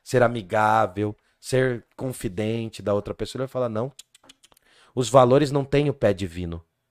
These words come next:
Todos os valores foram construídos historicamente no espaço-tempo. Se esses valores foram construídos no espaço-tempo,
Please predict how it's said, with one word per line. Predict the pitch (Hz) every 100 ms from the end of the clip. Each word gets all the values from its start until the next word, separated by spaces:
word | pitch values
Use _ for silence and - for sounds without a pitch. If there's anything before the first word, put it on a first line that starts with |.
| -
Todos | 147 147 127
os | 120
valores | 110 104 110 113
foram | - 110 110
construídos | 110 110 - 101 104 110 107
historicamente | 104 - - 127 139 - 110 95 90 - - _ _ -
no |
espaço-tempo. | 101 - - 104 - 98 90 82 - _ _ _ _ _
Se | -
esses | 127 - 117
valores | 117 110 107
foram | - 107 101
construídos | - 107 - 101 95 90
no | 95
espaço-tempo, | - - 117 - - 123 135 -